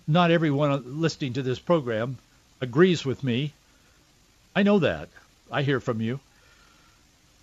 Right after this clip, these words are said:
Many of you do. That's why there's a battle over such things. People that stand up and make, I mean, there's reasons why people are silent today.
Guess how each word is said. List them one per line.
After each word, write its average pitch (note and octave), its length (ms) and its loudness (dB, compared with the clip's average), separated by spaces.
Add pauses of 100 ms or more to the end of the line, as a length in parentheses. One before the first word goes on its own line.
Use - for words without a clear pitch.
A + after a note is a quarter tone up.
(160)
Many C#3+ 280 -2
of C3 100 -6
you D3 80 -2
do. C#3 360 2 (140)
That's D3+ 300 0
why D#3 160 6
there's C#3+ 440 0
a C#3 60 2
battle C3+ 460 4
over C3 240 0
such - 300 -4
things. G2 580 -6 (480)
People E3+ 280 0
that E3 140 2
stand E3 400 2
up D3+ 180 4 (140)
and C#3 140 -2
make, D3 200 -4
I C#3 100 0
mean, D#3 160 0
there's C#3 180 0
reasons F#3+ 460 2
why D#3 160 2
people D#3 320 0
are B2 60 0
silent D#3 440 0
today. G#2+ 360 -6